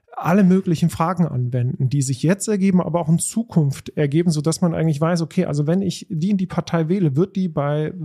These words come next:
vergleichbaren Fragestellungen wahrscheinlich eher die Position einnehmen, anders als vielleicht die andere Partei. Darum geht's uns so ein bisschen dann auch, ne? Dass wir eben da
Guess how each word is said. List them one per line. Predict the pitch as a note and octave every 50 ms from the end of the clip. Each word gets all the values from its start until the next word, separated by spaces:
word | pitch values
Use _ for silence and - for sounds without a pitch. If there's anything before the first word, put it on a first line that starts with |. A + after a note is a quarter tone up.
| D3 -
vergleichbaren | - E3+ D3 C3+ D#3 D#3 F#3+ A#3+ A#3 - - F#3+ F#3 F#3 F3
Fragestellungen | - - D#3+ D#3+ F#3+ G3 G3+ F#3 - - F3+ F3 E3+ E3+ F3 E3 - - - - - - _
wahrscheinlich | - D#3+ D3+ - - F3+ F3 F#3 F#3+ F3 - -
eher | F3+ D#3+ D#3 D3+
die | C#3 D#3 G3
Position | G#3+ - A#3+ A3+ - A3 G3 - - G#3+ G#3+ G#3+ G#3
einnehmen, | - - F#3 G3+ G#3 G3+ G3 G3 G3 G3 -
anders | - E3 F#3 F#3+ F#3+ F#3 - -
als | - E3+ E3 - -
vielleicht | - E3 E3 E3+ D#3+ -
die | F3 -
andere | - E3 F3+ - - -
Partei. | - - - - - B2+ B2+
Darum | B2+ D3 E3 E3+ D#3+
geht's | D#3 F#3+ F#3 -
uns | D#3+ D3 -
so | - C3+
ein | B2+ A#2+
bisschen | C3+ B2+ - - C3+ C3+ B2+
dann | C3 B2+ C3+
auch, | - - B2 B2 B2 -
ne? | D3 D3+ E3
Dass | D#3+ D3+ C#3 -
wir | D3+ C#3+ C#3 D3+
eben | D3 C#3 C#3+
da | C#3 C#3 C3+ C#3+ D3+